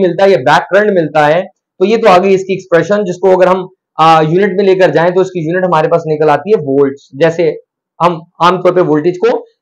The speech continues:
लेके चलते हैं वैसे ही इसकी यूनिट भी निकल आएगी। But यहाँ मैं देखना चाहता हूँ कि ये जो सेल्फ इंडक्टेंस है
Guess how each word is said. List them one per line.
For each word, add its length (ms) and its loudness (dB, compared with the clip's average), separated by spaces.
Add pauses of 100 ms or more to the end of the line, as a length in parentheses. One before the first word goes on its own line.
लेके 200 2
चलते 280 0
हैं 100 2
वैसे 220 2
ही 40 2
इसकी 240 -4
यूनिट 200 -2
भी 80 -2
निकल 260 -2
आएगी। 240 -10 (340)
But 140 -4
यहाँ 180 2
मैं 120 2
देखना 260 0
चाहता 280 2
हूँ 80 -2
कि 60 -2
ये 80 -2
जो 100 2
सेल्फ 260 0 (120)
इंडक्टेंस 580 -4
है 160 2